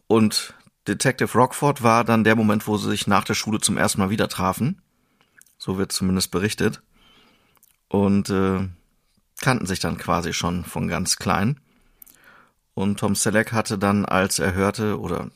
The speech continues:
vielleicht auch involviert war, weiß ich nicht, dass man die Intro-Musik noch mal neu, äh, in Auftrag geben wollte, äh, Mike Post eben ins Gespräch gebracht. Belisario kannte ihn nicht,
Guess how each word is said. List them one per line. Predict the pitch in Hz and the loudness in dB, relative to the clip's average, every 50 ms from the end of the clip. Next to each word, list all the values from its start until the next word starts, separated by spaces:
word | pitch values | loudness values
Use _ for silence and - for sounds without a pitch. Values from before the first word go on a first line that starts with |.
| _ _ _ | _ _ _
vielleicht | - - 73 76 78 | -12 -10 -10 -10 -8
auch | - | -8
involviert | - 87 82 82 80 87 87 95 - - | -8 -8 -6 -6 -4 -2 -2 -2 -2 -2
war, | 92 87 | -2 -2
weiß | 87 85 90 95 | -2 -2 -2 -4
ich | 90 92 | -2 -2
nicht, | 98 98 - - - - - - - - - - _ _ _ - | -2 -4 -4 -8 -16 -20 -20 -20 -20 -20 -20 -20 _ _ _ -6
dass | - 98 - | -4 -4 -2
man | - 92 90 90 90 87 | 0 0 0 0 0 -2
die | 90 90 - | -2 -4 -2
Intro-Musik | - 98 98 - 107 98 95 92 85 92 95 - - | -2 -2 -2 -2 0 0 0 0 0 -2 -6 -4 -4
noch | - 95 - | -6 -4 -2
mal | 90 87 85 87 87 85 82 - _ _ _ _ _ _ _ - | -2 -2 -2 -2 -2 -4 -6 -10 _ _ _ _ _ _ _ -2
neu, | 92 95 98 104 113 120 120 _ _ _ _ _ _ _ _ _ _ _ _ _ _ _ _ _ _ - | 0 4 4 4 4 4 0 _ _ _ _ _ _ _ _ _ _ _ _ _ _ _ _ _ _ -6
äh, | - 101 101 98 92 | -4 -2 -2 0 0
in | 76 98 | 0 0
Auftrag | - - - - - 101 - | -2 -2 -4 -4 -6 -6 -6
geben | - 98 101 98 | -4 -4 -2 0
wollte, | 95 95 98 98 - 110 113 110 - - - - - - - - _ _ _ _ _ _ _ - | 0 0 0 0 0 -2 -2 -4 -6 -14 -20 -20 -20 -20 -20 -20 _ _ _ _ _ _ _ 0
äh, | 104 104 | 0 2
Mike | 104 104 104 110 - | 4 4 2 2 2
Post | - 117 101 107 - - | 0 0 0 0 0 -2
eben | - 107 104 101 | -2 -2 0 0
ins | 98 98 101 - - - | 0 0 -2 -2 -4 -4
Gespräch | 92 95 - - 107 113 - | -4 -6 -2 0 0 0 2
gebracht. | - 135 107 120 127 147 - - _ | 0 -2 0 0 -2 -2 -2 -8 _
Belisario | - 95 92 92 - - 98 104 104 98 90 | -6 -4 -2 0 2 2 2 2 2 0 -2
kannte | - - - 95 104 - 135 | -2 0 0 0 0 0 -2
ihn | - 120 123 127 | -2 0 0 0
nicht, | 135 175 - - - | -2 -2 -6 -8 -14